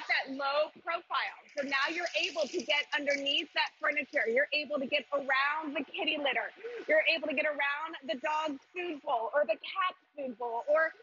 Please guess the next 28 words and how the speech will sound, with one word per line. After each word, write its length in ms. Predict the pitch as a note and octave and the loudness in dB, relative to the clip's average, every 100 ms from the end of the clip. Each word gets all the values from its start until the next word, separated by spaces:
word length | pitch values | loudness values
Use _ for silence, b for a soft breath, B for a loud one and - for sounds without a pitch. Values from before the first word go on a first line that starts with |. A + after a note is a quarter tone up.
| - - | -20 -20
clean, 400 | - F#4 F4+ F4+ E4 | -2 2 2 2 -2
you 160 | D4+ D#4 | 0 2
know, 80 | D#4+ D#4 | 0 0
around 240 | D#4 E4 E4+ | 0 -2 -2
the 160 | D4+ | -2
bird 240 | F4+ F#4+ E4 | 2 2 0
cages 480 | F#4+ D4+ A#3 C4 | -4 -4 0 0
or 160 | D#4 D4+ | 2 2
whatever 320 | D#4+ F4+ F4 | 2 2 0
we 80 | F4 | -4
got. 320 | G4+ E4+ B3+ _ _ _ | 2 2 2 _ _ _
Clean 240 | - F#4+ F4+ | -6 -4 0
where 160 | F4 | 0
the 80 | F4 F4+ - | -2 -6 -4
coffee 240 | - - | -2 -2
grounds 400 | C#4 C4+ A#3 A#3+ | 0 0 0 0
are 320 | B3 A3 G#3 | 0 2 2
right 160 | A#3 D4 | 0 2
here. 240 | A4+ F#4 | 2 2
This 160 | C4+ F4+ | 0 -8
is 80 | F4 | -2
our 160 | F4+ - | -2 0
coffee 320 | G4+ - F4+ | -4 -2 -4
station. 400 | - B3 B3+ C4+ | 0 -2 -2 -2
Look 80 | F#4 | -2
at 160 | - - | -2 0
this, 160 | F4 | 0
Sarah. 400 | - C4 C4 E4 | 2 2 2 0